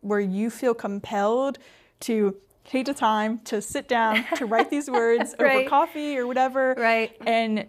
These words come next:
Speaker 1: to just put in the work. And you know as well as I do, like, it is, it's a hard thing to write a book.
Speaker 2: Yes.
Speaker 1: It is
Speaker 2: Yep.
Speaker 1: very hard.
Speaker 2: Yeah.
Speaker 1: Um, and so why do you feel like this message is important for people?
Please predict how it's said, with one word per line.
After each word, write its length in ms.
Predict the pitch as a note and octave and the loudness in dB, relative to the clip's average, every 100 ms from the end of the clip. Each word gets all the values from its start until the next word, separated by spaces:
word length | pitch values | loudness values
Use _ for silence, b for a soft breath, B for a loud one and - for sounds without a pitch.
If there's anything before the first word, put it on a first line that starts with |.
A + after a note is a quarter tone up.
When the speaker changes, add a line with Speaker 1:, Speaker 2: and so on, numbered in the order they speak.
| - | -6
Speaker 1:
to 140 | C4 | -4
just 220 | A3+ A3 | -2 -4
put 180 | - A#3 | -2 0
in 140 | B3 A#3+ | 0 0
the 120 | G#3 | -2
work. 440 | F3+ G3 A#3+ A#3+ | 0 0 0 0
And 340 | G#3+ G3+ G3 - | -2 -2 -4 -6
you 180 | A3 A3+ | -4 -2
know 540 | A3+ G3 F#3+ F#3+ G#3+ - | 0 2 0 0 -4 -8
as 120 | G#3 | -6
well 120 | G3+ G3+ | -2 -2
as 80 | |
I 100 | G#3+ | 0
do, 100 | A3 - | -2 0
like, 260 | F#3+ F#3 - | -2 -2 -2
it 140 | A#3 | 0
is, 340 | B3 A3 - - | 0 -2 -4 -4
it's 160 | A#3 D4+ | -4 0
a 80 | |
hard 580 | F4 - - B3 A#3 A#3+ | -4 -4 -4 0 0 0
thing 200 | A#3+ A3 | -4 -6
to 100 | G#3 | -2
write 120 | G3+ G3 | -2 -2
a 40 | |
book. 280 | F#3+ G3 - | 0 -2 -2
Speaker 2:
Yes. 200 | - - - | -18 -20 -2
Speaker 1:
It 100 | A#3 | -2
is 100 | A3 | 0
Speaker 2:
Yep. 60 | G#3 | 0
Speaker 1:
very 200 | A3 G#3 | -2 -2
hard. 420 | - G3 F#3+ G3 | -2 -2 -2 0
Speaker 2:
Yeah. 120 | G#3 B B B - | -2 B B B -4
Speaker 1:
Um, 520 | A3 G#3+ G3+ G3 F#3+ - _ - | 0 2 0 -2 -6 -10 _ -10
and 80 | A3+ | -4
so 120 | A#3+ | 0
why 320 | A3 F#3+ F3 A3+ | 0 0 -4 -2
do 80 | |
you 80 | C4+ | -2
feel 560 | B3 - G#3+ G#3 G#3 G#3 | -6 -4 0 2 0 0
like 180 | G#3 G3 G3 | -2 -2 -4
this 320 | G3 G#3 - | -2 -2 -2
message 560 | G3 F#3 - F#3+ F#3 - | -4 -4 -6 -8 -8 -4
is 180 | G#3 G#3+ | 0 0
important 760 | G3+ F#3+ - F#3 - - - - | -2 -8 -10 -10 -8 -12 -12 -18
for 200 | - - | -18 -14
people? 420 | F#3+ - - - | -14 -16 -14 -14